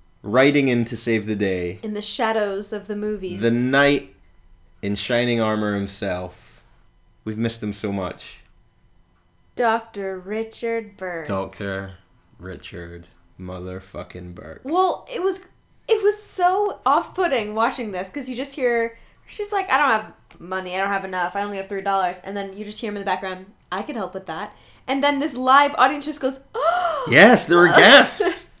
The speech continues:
Speaker 1: There were audible gasps. Don't think that wasn't me back in the day, back in
Speaker 2: <laughs>
Speaker 1: nineteen ninety-seven. So I was like, <gasps> "He's back!"
Speaker 2: It seemed strange, though, 'cause it was, like,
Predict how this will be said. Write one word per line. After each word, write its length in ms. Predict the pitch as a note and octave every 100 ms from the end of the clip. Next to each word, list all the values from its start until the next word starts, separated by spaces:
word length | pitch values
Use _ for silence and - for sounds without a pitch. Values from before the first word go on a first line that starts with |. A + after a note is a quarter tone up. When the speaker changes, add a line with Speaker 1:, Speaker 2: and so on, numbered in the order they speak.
| - - _ _
Speaker 1:
There 120 | B2+
were 160 | C#3+ D3
audible 360 | D3 D#3+ F3 F3
gasps. 720 | F3 G#3+ G#3 - - - - _ - - - -
Don't 180 | D3 F3
think 160 | F3
that 120 | D#3+ D#3
wasn't 300 | D#3 C3+ A#2+
me 120 | D#3
back 260 | C3 G#2 A2+
in 60 |
the 80 | G2+
day, 260 | G2 G2 G2
back 260 | G2+ G2+
in 120 | - G2+
Speaker 2:
<laughs> 0 |
Speaker 1:
nineteen 300 | G2+ G#2 G2+
ninety-seven. 480 | F2+ F#2 G2+ F#2 F2+
So 80 |
I 80 | A#2 A2+
was 80 | A2+
like, 600 | C4+ D4+ C#4+ C4+ B3 G#3+
<gasps> 20 |
"He's 240 | F3 F#3 E3
back!" 520 | G3+ G3+ G3 F3 -
Speaker 2:
It 80 | -
seemed 300 | - E4 C#4
strange, 540 | - G#3+ G#3+ G#3+ G#3
though, 320 | E3+ E3 E3 -
'cause 140 | D4
it 80 | C4
was, 140 | C4+
like, 240 | C4+ A#3